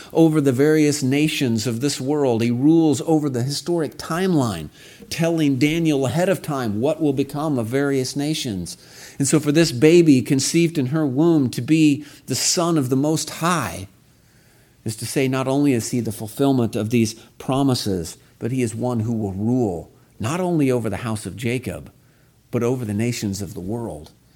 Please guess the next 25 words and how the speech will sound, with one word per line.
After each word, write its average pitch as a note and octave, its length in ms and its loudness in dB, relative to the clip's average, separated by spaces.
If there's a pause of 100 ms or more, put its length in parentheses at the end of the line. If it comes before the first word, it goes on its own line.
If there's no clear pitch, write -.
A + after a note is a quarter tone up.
(100)
over A2 220 -4
history G2 680 -4
itself. - 680 -8 (960)
And G#2+ 120 -2
he B2+ 80 2
will A#2 160 0
rule A#2+ 360 2
without A2+ 540 -2
end, A#2 500 0 (880)
everlastingly. A2+ 1160 -4 (760)
And G3+ 180 2
he G3+ 80 4
will E3+ 220 6
rule D#3+ 460 6
over D#3+ 300 6
the B2+ 120 2
house E3+ 420 -2
of C#3 180 -2
Jacob, D3+ 460 4
over D#3 260 4 (180)
a D3 80 2
unified C3 1120 0 (520)
people C#3 380 0
of G#2 120 0
God. G2+ 440 -2